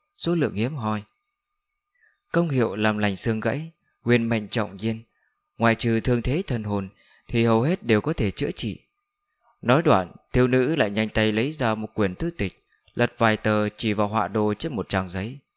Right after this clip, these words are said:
"Nó trông như thế này." Hình vẽ là một gốc cây thảo dược, thoạt nhìn không có thần kỳ gì, ngoại trừ răng cưa trên phiếm lá có phần rõ ràng, đồng thời có một sợi tơ hình thành ký hiệu kỳ quái. Hứa Thanh nhìn kỹ, khắc sâu vào trong lòng.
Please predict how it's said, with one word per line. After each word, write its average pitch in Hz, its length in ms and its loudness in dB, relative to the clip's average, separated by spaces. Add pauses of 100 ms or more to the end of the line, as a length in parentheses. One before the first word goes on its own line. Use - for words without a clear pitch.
(460)
"Nó 131 160 0
trông 113 320 -2
như 117 120 0
thế 170 160 0
này." 107 320 0 (840)
Hình 117 220 -2
vẽ 123 240 2
là 151 140 0
một 104 200 0
gốc 170 200 -4
cây 165 140 0
thảo 101 240 0
dược, 101 300 -4 (120)
thoạt 113 220 -2
nhìn 107 260 2
không 117 280 -2
có 196 120 -2
thần 113 220 0
kỳ 101 240 -2
gì, 85 220 -6 (460)
ngoại 120 200 4
trừ 113 200 2
răng 123 180 2
cưa 110 260 2
trên 107 220 -2
phiếm 113 200 -2
lá 113 340 -2
có 180 80 -4
phần 113 200 -2
rõ 107 220 -6
ràng, 87 260 -8 (580)
đồng 120 180 4
thời 117 260 4
có 175 140 -2
một 131 140 0
sợi 110 200 -2
tơ 156 240 0
hình 117 220 -2
thành 104 260 0
ký 123 200 -6
hiệu 131 280 -2
kỳ 95 160 -4
quái. 98 300 -4 (720)
Hứa 135 160 2
Thanh 175 180 0
nhìn 110 180 2
kỹ, 143 340 -6 (140)
khắc 143 180 -2
sâu 110 280 4
vào 104 80 0
trong 170 240 -6
lòng. 90 200 -6